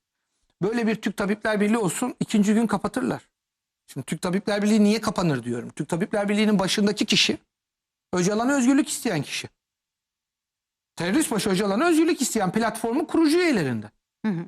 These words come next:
Speaker 1: Ermeni soykırımını kabul eden birisi.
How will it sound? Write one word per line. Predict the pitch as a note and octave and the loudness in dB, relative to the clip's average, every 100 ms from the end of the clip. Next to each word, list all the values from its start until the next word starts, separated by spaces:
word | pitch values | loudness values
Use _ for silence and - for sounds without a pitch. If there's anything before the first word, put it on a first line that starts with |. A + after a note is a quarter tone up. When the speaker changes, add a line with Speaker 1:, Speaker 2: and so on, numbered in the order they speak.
| _ _ _ _ _ _ _ _ _ _ _ _ _ _ _ _ _ _ _ | _ _ _ _ _ _ _ _ _ _ _ _ _ _ _ _ _ _ _
Speaker 1:
Ermeni | F3 A3 D4 F4+ | -2 0 0 0
soykırımını | C#4 A#3 A3+ B3+ F4 | 0 -2 0 0 2
kabul | F#4+ G4 | 2 2
eden | F#4+ C#4+ G3 | 2 2 2
birisi. | D3 - A2+ | 2 0 -8